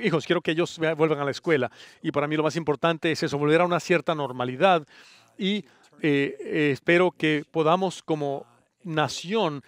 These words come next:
darle la vuelta a este capítulo y trabajar de cerca con mi, eh, m-, m-, mi buena ami-, mi buena amiga, eh, en los últimos años, Kamala Harris.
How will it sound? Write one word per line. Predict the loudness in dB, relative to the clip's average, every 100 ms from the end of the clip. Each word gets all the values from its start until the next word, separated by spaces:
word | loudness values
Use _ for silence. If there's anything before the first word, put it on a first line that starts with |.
| -20 2
darle | 4 6
la | 6
vuelta | 6 4 4 2 2
a |
este | 0 0 0 0
capítulo | -2 -2 -6 -2 0 -2 -6 -16 -6
y | -4 -2
trabajar | 2 2 4 6 6 2 -12 -16 0
de | 2
cerca | 2 2 2
con | 0 -4 -4
mi, | -4 -4 -6 -12 _ _ -6
eh, | 0 0 0 _ _ _ _ -14
m-, | -12 -12 -16
m-, | -18 -14
mi | -8 -4 -4
buena | 0 2 2
ami-, | -2 -4 -4
mi | -4 0
buena | 2 2
amiga, | 0 2 2 0 0
eh, | 0
en | 0
los | -4
últimos | -6 -2 2
años, | 2 2 -2
Kamala | 0 0
Harris. | 0 -2 -6 -14